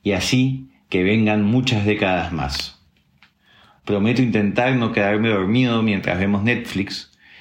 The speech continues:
y mirar para otro lado cuando le pongas ají a mi maravillosa quinoa sin haberla probado antes. También intentaré ser más ordenado,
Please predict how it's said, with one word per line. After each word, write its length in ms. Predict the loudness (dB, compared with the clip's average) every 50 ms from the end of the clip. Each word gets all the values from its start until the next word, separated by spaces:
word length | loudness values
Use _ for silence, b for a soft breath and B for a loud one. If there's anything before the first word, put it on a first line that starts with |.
| B B B
y 120 | 0 2
mirar 320 | 2 4 2 2 2 0 0
para 240 | 0 0 0 0 0
otro 180 | 0 0 0 2
lado 500 | 2 2 2 0 0 0 -2 -4 -6 -4
cuando 260 | -4 -2 0 0 0
le 120 | 0 0
pongas 460 | 0 0 0 2 0 0 -2 -4 -4
ají 600 | -4 -4 -4 -2 0 0 2 0 0 -2 -8 -8 -6
a 100 | -4 -2
mi 120 | -2 0
maravillosa 680 | 0 0 0 0 0 2 2 2 2 2 2 0 -2 -2
quinoa 500 | 0 0 2 2 2 0 -2 -4 B B B B B
sin 240 | B -2 -2 0 2
haberla 360 | 2 2 2 2 2 0 0
probado 480 | 0 0 0 0 0 0 2 2 2 0
antes. 600 | 0 -2 -4 -6 -8 -12 -14 -14 -16 -18 _ _ _ _ _ _ b b b b b b b b b b
También 320 | -4 -2 0 0 2 2 2
intentaré 440 | 2 2 2 0 0 0 0 0 0
ser 200 | 0 0 0 0
más 200 | 0 -2 0 0
ordenado, 760 | 0 0 0 0 2 2 2 2 2 0 0 -2 -6 -12